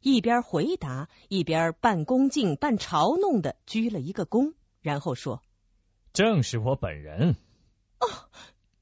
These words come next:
Speaker 1: 那么这座城堡？
Speaker 2: 是我的。
Speaker 1: 这间屋子？
Speaker 2: 是您的。
Speaker 1: 这么说，我是您的犯人？
Speaker 2: 哈，差不多吧。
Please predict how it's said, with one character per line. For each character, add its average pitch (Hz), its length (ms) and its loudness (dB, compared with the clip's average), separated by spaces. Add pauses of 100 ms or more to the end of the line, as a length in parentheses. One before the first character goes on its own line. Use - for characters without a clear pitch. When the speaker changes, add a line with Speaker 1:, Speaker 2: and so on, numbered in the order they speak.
(140)
Speaker 1:
那 466 160 8
么 294 180 6 (560)
这 523 180 8
座 254 160 4
城 277 400 2
堡？ 254 420 4 (460)
Speaker 2:
是 147 220 2
我 82 360 -4
的。 131 260 0 (500)
Speaker 1:
这 403 140 8
间 320 180 6
屋 330 40 2 (240)
子？ 240 260 8 (420)
Speaker 2:
是 113 240 2
您 82 320 4
的。 190 160 4 (680)
Speaker 1:
这 - 220 -4
么 196 160 -2
说， 214 340 2 (520)
我 - 160 6
是 - 160 4
您 247 180 10
的 466 100 6
犯 539 440 6
人？ 175 260 4 (260)
Speaker 2:
哈， 101 280 -2 (280)
差 143 240 2
不 - 120 -2
多 175 200 2
吧。 123 240 -2